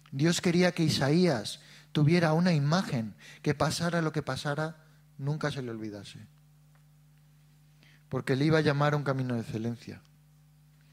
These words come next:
Si queremos ser excelentes delante de Dios, tenemos que saber quién es Dios. Tenemos que tener una revelación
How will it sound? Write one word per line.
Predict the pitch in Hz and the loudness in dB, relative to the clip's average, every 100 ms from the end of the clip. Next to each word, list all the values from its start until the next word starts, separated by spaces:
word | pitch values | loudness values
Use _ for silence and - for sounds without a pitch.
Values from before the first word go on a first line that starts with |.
| - - - - _ _ | -20 -20 -20 -20 _ _
Si | - 156 | -8 0
queremos | 147 156 190 - | 2 4 4 4
ser | 190 | 4
excelentes | 175 180 165 170 165 139 | 4 4 4 4 4 4
delante | 143 143 143 | 4 4 4
de | 135 131 | 2 4
Dios, | 143 156 165 - | 2 2 -2 -8
tenemos | 151 139 147 | -4 -2 -4
que | 143 | -4
saber | - 117 147 170 | -2 0 2 2
quién | - 135 | -2 -6
es | 120 101 | -6 -8
Dios. | 110 98 90 - _ _ _ _ _ _ _ _ _ _ _ _ - | -10 -10 -16 -20 _ _ _ _ _ _ _ _ _ _ _ _ -2
Tenemos | 139 151 165 | 0 2 0
que | 147 | -2
tener | 143 139 151 147 | 0 0 0 0
una | 151 | 0
revelación | 147 139 127 117 - 135 139 131 | 2 0 0 -4 -6 -2 -2 -2